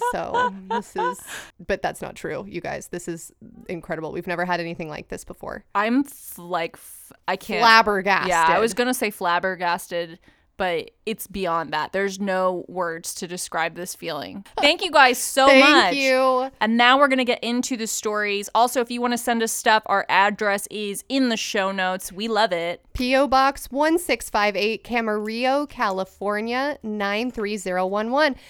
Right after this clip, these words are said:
Speaker 1: If you're not from California, um, and aren't familiar with the word Camarillo, it is spelled like Camarillo. And you can address it to Let's Get Haunted, and the person at the post office will give it to me.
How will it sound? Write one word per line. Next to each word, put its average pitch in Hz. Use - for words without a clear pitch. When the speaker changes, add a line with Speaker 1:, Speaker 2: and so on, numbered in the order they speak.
Speaker 1:
If 233
you're 233
not 220
from 247
California, 240
um, 196
and 208
aren't 247
familiar 240
with 208
the 208
word 220
Camarillo, 208
it 220
is 214
spelled 233
like 180
Camarillo. 190
And 208
you 233
can 262
address 240
it -
to 294
Let's 220
Get 262
Haunted, 349
and 240
the 220
person 269
at 240
the 269
post 302
office 269
will 277
give 339
it 240
to 277
me. 269